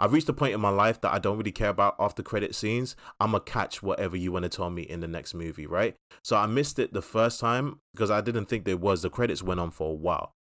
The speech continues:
Second time, because I found out there was, I sat around and watched it. Um, I'm not gonna say what happens then until the end of it because let's, let's, let's dive through. So we catch up with Harley Quinn. She hasn't died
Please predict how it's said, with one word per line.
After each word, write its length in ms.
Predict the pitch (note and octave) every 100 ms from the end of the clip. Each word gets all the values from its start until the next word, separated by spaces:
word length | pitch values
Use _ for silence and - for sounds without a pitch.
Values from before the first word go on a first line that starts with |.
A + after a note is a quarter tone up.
| _
Second 360 | - C#3 C#3 A#2
time, 260 | A#2 G2 F#2
because 240 | F2+ F2+
I 40 | F2+
found 260 | G#2 F#2+
out 120 | F2+ F2
there 100 | F2
was, 260 | F2 F#2+ -
I 60 |
sat 280 | F#2 G#2+ D#2
around 380 | E2+ F2 F2 F2
and 220 | E2+ E2+
watched 280 | F2 - -
it. 200 | B2 C3+ _ - - _ -
Um, 520 | G2 F#2 F2+ F2 F#2 G2+
I'm 100 | G#2+
not 100 | A2
gonna 220 | G#2+ G2 -
say 320 | - G#2 G2
what 300 | E2 F#2+ G#2+
happens 340 | G#2 - F#2+
then 140 | G2 F#2+
until 320 | F#2 G2+ F2+
the 180 | F2+ G2
end 100 | G#2
of 80 |
it 100 | G#2+ -
because 260 | F#2+ E2
let's, 280 | G2 A2+ - - - -
let's, 260 | - - - - C#3+
let's 160 | C#3+
dive 240 | - C3+ A#2+
through. 220 | - E2
So 340 | - G2+ F2+ - _ _ _ _ _ - _ _ G2
we 160 | A#2
catch 280 | A#2 D#3+ D3
up 140 | D3
with 120 | B2 A#2
Harley 260 | A#2 A2+
Quinn. 240 | - G#2 F2
She 220 | - C3
hasn't 280 | B2 A2 G2+
died 260 | G2 F#2+